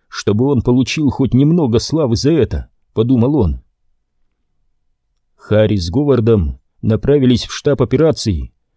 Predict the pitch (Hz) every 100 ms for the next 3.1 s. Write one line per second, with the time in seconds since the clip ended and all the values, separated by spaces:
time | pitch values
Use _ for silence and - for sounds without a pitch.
0 | _ - 107 92 143 156 82 57 _ _
1 | _ - 107 - 165 147 - 135 135 -
2 | 165 156 139 123 170 165 - 113 92 69